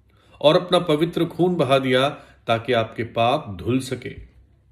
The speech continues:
वह तीसरे दिन जी उठा। ये इस बात का सबूत है कि उसका बलिदान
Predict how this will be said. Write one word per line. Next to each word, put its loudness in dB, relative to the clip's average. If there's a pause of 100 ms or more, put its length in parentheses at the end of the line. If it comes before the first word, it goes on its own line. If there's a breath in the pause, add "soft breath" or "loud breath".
(420 soft breath)
वह -4
तीसरे 0
दिन -2
जी 0
उठा। -4 (1000)
ये -4
इस -4
बात 0
का -2
सबूत -2
है 2
कि -4
उसका -2
बलिदान 2